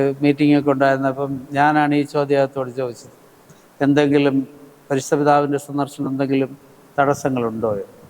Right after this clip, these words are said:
അപ്പം അങ്ങനെ ഒരു ഡിപ്ലോമാറ്റിനും അങ്ങനെ ഡയറക്റ്റായിട്ടൊരു മറുപടി നമ്മളോട് പറയാൻ സാധിക്കത്തില്ല. അങ്ങനെ ഒരു രാജ്യത്തുള്ള ഭരണാധികാരികളെ പേടി-, പേടിക്കുന്ന ഒരു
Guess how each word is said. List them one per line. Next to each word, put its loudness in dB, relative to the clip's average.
അപ്പം 2
അങ്ങനെ 2
ഒരു 4
ഡിപ്ലോമാറ്റിനും 0
അങ്ങനെ 0
ഡയറക്റ്റായിട്ടൊരു 0
മറുപടി -2
നമ്മളോട് -4
പറയാൻ -2
സാധിക്കത്തില്ല. -4
അങ്ങനെ 2
ഒരു 6
രാജ്യത്തുള്ള 2
ഭരണാധികാരികളെ 0
പേടി-, 0
പേടിക്കുന്ന -2
ഒരു 2